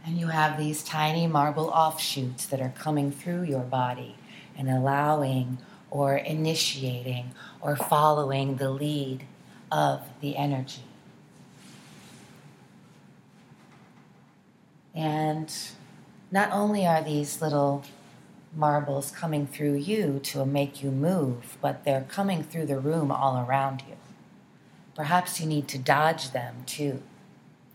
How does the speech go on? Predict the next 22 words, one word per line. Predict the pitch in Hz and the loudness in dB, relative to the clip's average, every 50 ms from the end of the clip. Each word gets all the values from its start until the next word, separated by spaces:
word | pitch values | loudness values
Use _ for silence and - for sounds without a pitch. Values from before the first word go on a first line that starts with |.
| - - - - - - | -20 -20 -20 -20 -6 0
or | 151 143 143 | 2 2 4
move | 147 147 151 156 160 170 170 170 | 4 2 2 2 2 2 0 0
around | 160 143 139 139 143 143 147 147 151 151 143 131 | 0 -2 0 2 2 4 4 4 2 2 0 0
them, | 131 127 120 120 117 - - - - - - - - - - | 0 0 0 -2 -6 -10 -16 -20 -20 -20 -20 -20 -20 -10 -2
or | - 151 151 151 | 0 2 2 4
let | 151 160 165 165 - - | 4 4 4 4 2 0
them | - 156 147 143 | 0 2 2 0
partner | - - - 190 202 190 - - 147 139 135 | -2 -4 -2 0 0 0 0 -2 -2 -2 0
with | 127 131 131 127 - - 127 | 0 -2 -2 -4 -6 -12 -12
you. | 123 120 120 127 127 - - - - - - - - - - - - - - - | -12 -12 -12 -12 -14 -16 -18 -20 -20 -20 -20 -20 -20 -20 -20 -20 -20 -20 -12 -8
Perhaps | 147 135 156 151 - - - | -4 0 2 0 0 0 -6
the | - 151 147 - | -6 -6 -6 0
other | - 165 170 190 175 | 0 2 2 2 2
energies | 160 156 151 147 147 143 151 151 139 139 | 2 2 2 0 0 -2 -2 -4 -2 0
in | 143 139 | 0 0
the | 139 139 | 0 0
room, | 135 143 147 147 143 139 135 | 0 2 2 4 4 4 4
as | 135 135 127 139 | 2 2 2 2
you | 139 143 | 2 2
move | 147 147 147 147 143 143 | 4 4 4 2 2 0
through | - - - 165 170 180 180 | -4 -2 0 2 2 2 4
them, | 160 143 135 135 135 131 135 | 4 4 4 4 4 2 -2